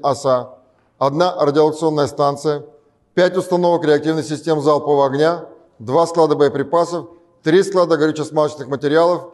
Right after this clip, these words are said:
и девятнадцать районов сосредоточения украинской боевой техники и опорных пунктов.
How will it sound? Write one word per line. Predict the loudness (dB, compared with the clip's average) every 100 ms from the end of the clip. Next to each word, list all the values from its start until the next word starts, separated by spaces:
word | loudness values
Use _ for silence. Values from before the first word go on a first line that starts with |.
| -10
и |
девятнадцать | -4 -4 0 -2 0
районов | 2 2 2 0 -4 -18 -10
сосредоточения | -8 -6 -6 -4 -4 -2 -2 -2
украинской | -4 -6 0 0 0 -2
боевой | 0 2 0
техники | -2 -6 -6 -10 -12
и | -6 -2
опорных | 0 -2 -4 -6
пунктов. | -8 -12 -12